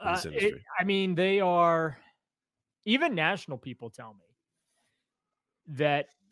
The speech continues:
Speaker 2: Browns fans are some of the most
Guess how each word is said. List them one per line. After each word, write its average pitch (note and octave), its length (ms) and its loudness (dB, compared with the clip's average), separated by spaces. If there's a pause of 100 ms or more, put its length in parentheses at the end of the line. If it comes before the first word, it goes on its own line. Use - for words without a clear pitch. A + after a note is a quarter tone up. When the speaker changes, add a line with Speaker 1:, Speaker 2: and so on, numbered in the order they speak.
(120)
Speaker 2:
Browns E3+ 520 2
fans E3 640 -4
are C#3+ 200 -2
some D#3+ 320 -4
of D#3 60 -2
the D3+ 80 -2
most D3 440 -4